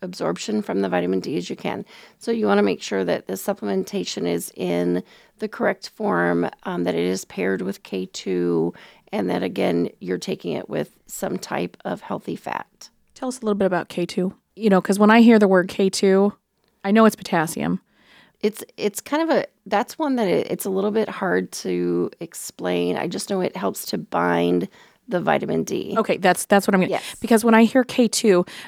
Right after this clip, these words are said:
Speaker 2: my brain goes to, you know, what I'm hearing in the news, like,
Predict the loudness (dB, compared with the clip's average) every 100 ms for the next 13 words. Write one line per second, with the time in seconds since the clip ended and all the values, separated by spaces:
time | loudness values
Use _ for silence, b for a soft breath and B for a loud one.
0 | B 0 0 2 4 4 6 6 6 2
1 | 2 6 8 6 4 _ _ _ _ _
2 | _ _ _ -4 0 2 4 4 4 4
3 | 4 4 4 4 4 4 2 -2